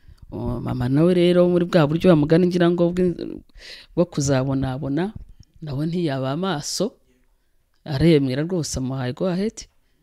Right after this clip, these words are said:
Ariko bidakabije, kuko ntiyumvaga ko ari ibintu bibi bi-, biri inyuma. Yumvaga ari umuntu nawe umubonye, erega munahuye n'ubu, eh, aha,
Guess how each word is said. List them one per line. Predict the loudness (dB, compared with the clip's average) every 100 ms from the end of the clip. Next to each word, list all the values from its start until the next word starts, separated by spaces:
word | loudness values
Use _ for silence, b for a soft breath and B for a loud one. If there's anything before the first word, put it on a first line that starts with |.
| _ _ _ _ _ -6
Ariko | -2 -2 -2
bidakabije, | -2 -2 0 0 2 2 2
kuko | -2 -2 2
ntiyumvaga | 2 0 0 0
ko | 2
ari | 2
ibintu | 0 0
bibi | -2 -2
bi-, | 0 0 -2 -8 _ b b 2
biri | 4 4
inyuma. | 2 0 -4 2
Yumvaga | 4 6 4
ari | 4
umuntu | 4 4
nawe | 8 8
umubonye, | 8 8 6 6
erega | 6 6
munahuye | 6 4 4 4 6 6 6 0 -14 -2
n'ubu, | 4 6 6 4 2 -2 _
eh, | 0 0 -10 _ _
aha, | -2 0 0 -2